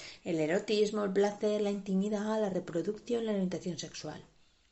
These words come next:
Y se expresa a través de pensamientos, de fantasías, deseos, e-,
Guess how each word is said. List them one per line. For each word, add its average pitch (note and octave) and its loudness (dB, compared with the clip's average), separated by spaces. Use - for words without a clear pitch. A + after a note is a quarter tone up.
Y G#3+ -6
se F#3+ 0
expresa G#3 -2
a - -12
través D#3+ -4
de F3 -8
pensamientos, A3+ -2
de F#3+ 0
fantasías, G#3 2
deseos, G3 0
e-, F#3 -6